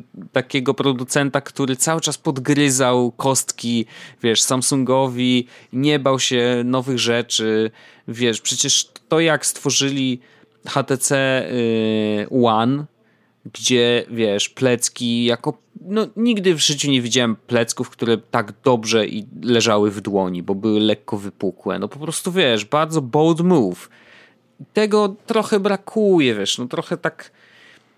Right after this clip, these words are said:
Wiesz, też pytanie, na ile można, y, często i długo utrzymywać taki tryb, wiesz, rozwijania telefonów, w których za każdym razem jest coś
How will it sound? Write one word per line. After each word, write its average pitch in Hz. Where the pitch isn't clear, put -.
Wiesz, 170
też -
pytanie, 160
na 156
ile 156
można, 147
y, -
często 139
i 131
długo 131
utrzymywać 127
taki 127
tryb, 127
wiesz, 107
rozwijania 120
telefonów, 123
w -
których 131
za 120
każdym 131
razem 131
jest -
coś -